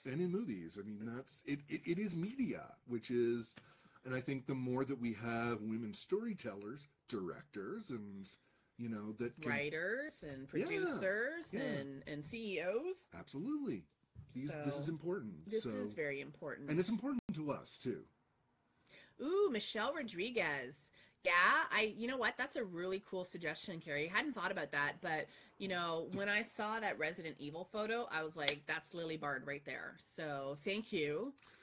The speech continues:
Speaker 1: Speaking of which, I mean, where Michelle Rodriguez came from is this wonderful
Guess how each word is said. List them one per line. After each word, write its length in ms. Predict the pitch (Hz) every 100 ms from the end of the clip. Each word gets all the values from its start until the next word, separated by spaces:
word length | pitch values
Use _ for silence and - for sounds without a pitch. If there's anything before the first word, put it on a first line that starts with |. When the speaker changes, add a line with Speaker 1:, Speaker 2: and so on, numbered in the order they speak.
| - -
Speaker 1:
Speaking 560 | - - 135 135 135 120
of 160 | 113
which, 340 | 117 113 - 110
I 40 |
mean, 220 | 107 107
where 220 | 110 110
Michelle 380 | 107 104 123 107
Rodriguez 500 | 101 95 104 92 92
came 340 | - 147 160 170
from 580 | - 113 101 98 95 98 -
is 460 | 110 104 104 101
this 160 | 107 104
wonderful 400 | 107 117 110